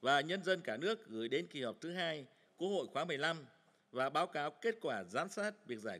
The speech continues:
quyết kiến nghị của cử tri gửi đến kỳ họp lần thứ mười một Quốc hội khóa mười bốn. Ngoài ra,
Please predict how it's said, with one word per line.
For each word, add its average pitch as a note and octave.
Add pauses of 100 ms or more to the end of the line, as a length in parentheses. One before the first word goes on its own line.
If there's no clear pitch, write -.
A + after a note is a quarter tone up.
quyết F3 (140)
kiến G3+
nghị F3
của A2
cử G#2
tri F3 (360)
gửi A#2+
đến C#3+
kỳ D3
họp A#2+
lần A2
thứ D3
mười E3
một A#2+ (260)
Quốc D3+
hội D#3 (100)
khóa A2+
mười C3
bốn. A#2 (1600)
Ngoài D#3
ra, G3